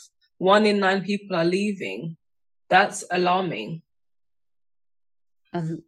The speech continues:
Speaker 2: yeah, like, I can't even echo what Diane has said much more, because if these amount of people are leaving, who's gonna look after you when you need to go in?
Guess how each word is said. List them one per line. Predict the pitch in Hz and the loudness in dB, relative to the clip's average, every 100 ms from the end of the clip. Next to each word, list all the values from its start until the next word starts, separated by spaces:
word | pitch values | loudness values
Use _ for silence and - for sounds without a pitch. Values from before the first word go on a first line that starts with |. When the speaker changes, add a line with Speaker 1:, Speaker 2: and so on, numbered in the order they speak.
| - | -16
Speaker 2:
yeah, | 147 175 170 123 - - | -10 -6 -6 -6 -10 -4
like, | 160 - | 2 4
I | 170 | 4
can't | - 226 190 | 4 4 4
even | 190 165 | 0 -2
echo | - - 165 | -4 0 2
what | 147 151 - | 4 2 4
Diane | 143 139 139 | 4 6 4
has | 147 - | 2 2
said | 156 143 139 - - - - _ _ | 0 0 -6 -18 -20 -20 -20 _ _
much | 165 165 - - | 4 6 4 4
more, | 156 | 4
because | - - 170 156 143 139 - _ _ _ _ _ _ _ _ _ _ - | 4 4 6 8 6 2 -4 _ _ _ _ _ _ _ _ _ _ 4
if | 359 - - | 4 4 2
these | 277 262 233 | 4 6 6
amount | 214 170 | 4 2
of | |
people | 202 202 165 | 0 0 2
are | |
leaving, | 160 180 151 143 | 2 2 0 -2
who's | 175 226 | -2 0
gonna | 247 220 | 2 2
look | 220 202 | 2 0
after | 202 170 | 2 2
you | 160 | 4
when | 160 | 4
you | 165 | 4
need | 160 156 | 2 0
to | |
go | 156 | -2
in? | 143 139 139 | 0 0 -4